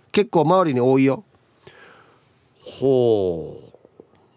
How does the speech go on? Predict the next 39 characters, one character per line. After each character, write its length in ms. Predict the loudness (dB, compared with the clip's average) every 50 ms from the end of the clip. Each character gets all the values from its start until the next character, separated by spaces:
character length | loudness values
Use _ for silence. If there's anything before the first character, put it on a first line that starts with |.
| _ _ _ _ _ _ _ _ _ _ _ _ _ _ -16
う。 180 | -12 -8 -6 -4
は 200 | -2 -2 -2 -2
い、 60 | -2
ウ 160 | -2 -2 -2
ー 40 | 0
パ 160 | -2 -2 -2
ー 40 | 0
ル 80 | -2
ー 20 | -2
パ 160 | -2 -4 -4
ー 40 | -4
さ 180 | -6 -6 -8 -8
ん。 160 | -8 -10 -14 -18 _ -10 -2
い 60 | 0 0
や、 140 | 0 0 -2
僕 360 | -2 -2 -2 -4 -2 -2 -2
は 100 | -2 -2
こ 200 | -2 -2 0 0
れ 100 | 0 0
一 100 | -2 -4 -6 -4
回 160 | -2 0 2
も 100 | 2 0
な 80 | 0 -2
い 20 |
で 60 | -4
す 160 | -8 -10 -12 -14
ね。 160 | -14 -16 -18 _ _ _ _ _ _ _ _ _ _ _ _ _ _ _ _ _ _ _ _ _ _ _ _ _ _ _ _ _ _ _ _ _ _ _ _ _ _ _ _ _ -4
逆 360 | 0 0 0 0 0 0 0 0
に 20 | 2
言 120 | 2 0
う 60 | 2
と 80 | 0 -2
で 60 | -4
す 100 | -2 -4
ね、 160 | -6 -6 -6 -10 _ _ _ _ _ _ _ _ _ _ _ _ _ _ _ _ _ _ _ _ _ _ _ _ _ _ _ _ _ _ _ -16 -8 -2
ア 140 | 0 2 4
ル 200 | 4 2 2 2
コ 220 | 2 4 4
ー 20 | 6